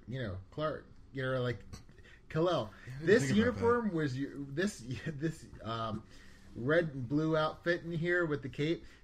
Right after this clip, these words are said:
Speaker 1: that was your great, great, great, great,
Speaker 2: Yeah.
Speaker 1: great, great, great, great, great
Speaker 2: <laughs>
Speaker 1: terraforming part of the family twenty thousand years ago. It was there, so <laughs>
Speaker 2: See, what I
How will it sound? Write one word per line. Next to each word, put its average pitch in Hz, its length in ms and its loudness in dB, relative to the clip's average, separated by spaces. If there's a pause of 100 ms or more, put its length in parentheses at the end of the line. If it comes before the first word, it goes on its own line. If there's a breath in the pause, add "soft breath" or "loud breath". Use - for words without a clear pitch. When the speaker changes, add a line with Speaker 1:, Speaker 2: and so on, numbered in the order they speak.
(100)
Speaker 1:
that 185 200 4
was 170 160 2
your 139 100 2
great, 156 340 2
great, 156 300 0
great, 139 320 0
great, 135 280 0
Speaker 2:
Yeah. 120 60 0
Speaker 1:
great, 208 280 6
great, 180 280 -2
great, 156 280 0
great, 143 280 2
great 151 260 0
Speaker 2:
<laughs> - 0 -
Speaker 1:
terraforming 175 760 2
part 165 220 2
of 160 60 2
the 160 60 0
family 147 400 0
twenty 202 320 0
thousand 175 400 0
years 165 220 2
ago. 139 200 0
It 139 80 -2
was 143 200 0
there, 151 260 2
so 110 120 -6 (140)
<laughs> 165 140 -6
Speaker 2:
See, 226 100 4
what - 0 -
I 208 40 10